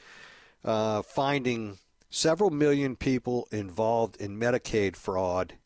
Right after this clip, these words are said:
and saying that we're willing to tighten up the Medicaid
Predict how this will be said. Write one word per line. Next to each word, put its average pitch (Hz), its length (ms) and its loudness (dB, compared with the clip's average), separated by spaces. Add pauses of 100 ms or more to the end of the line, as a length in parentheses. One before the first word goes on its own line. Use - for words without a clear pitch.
(140)
and 98 180 -10
saying 107 440 -4
that 95 100 -4
we're 175 180 4
willing 185 260 4
to 110 60 2
tighten 120 400 -2
up 107 240 0 (640)
the 107 80 -4
Medicaid 110 720 0